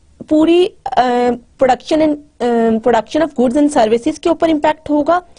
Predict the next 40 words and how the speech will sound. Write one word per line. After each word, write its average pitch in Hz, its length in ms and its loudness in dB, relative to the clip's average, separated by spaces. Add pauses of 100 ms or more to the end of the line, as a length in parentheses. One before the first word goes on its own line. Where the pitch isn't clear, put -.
(340)
business 294 340 0
की 330 120 -2
profit 269 400 -2
के 339 100 0
ऊपर 320 240 -2
impact 320 460 -4
हो-, - 220 -6
impact 285 400 -4
होगा 330 300 0 (320)
और 302 100 2
in 311 100 2
the 294 180 4
longer 254 260 0
run 349 180 -4
हमारी 277 280 0
economy 254 400 0
पे 254 100 -2
भी 226 100 -2
इम्पैक्ट 220 480 -4
होगा। 185 280 -4 (460)
वो 285 60 0
क्या 320 240 2
impact 349 420 -2
होगा, 330 200 2
वो 311 140 0
हम 262 120 -2
आगे 214 240 -2
जाके 208 240 -2
देखेंगे। 180 480 -6 (360)
अब 269 200 -2
इसी 330 160 0
तरह 381 160 2
financial 269 540 0
system 339 380 -2
की 339 100 0
बात 240 300 0
आती 262 280 0
है, 311 80 0
तो 320 340 -4
इसको, 320 460 -2